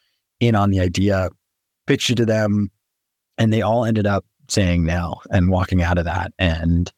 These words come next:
that was a moment where, yeah, I felt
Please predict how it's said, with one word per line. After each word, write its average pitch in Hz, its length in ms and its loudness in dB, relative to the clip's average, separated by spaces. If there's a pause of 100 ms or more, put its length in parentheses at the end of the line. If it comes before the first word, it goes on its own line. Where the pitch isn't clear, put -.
(200)
that 104 220 2
was 107 120 0
a 101 60 2
moment 90 440 0
where, 87 440 -4 (240)
yeah, 139 180 2
I 87 160 0
felt - 500 -2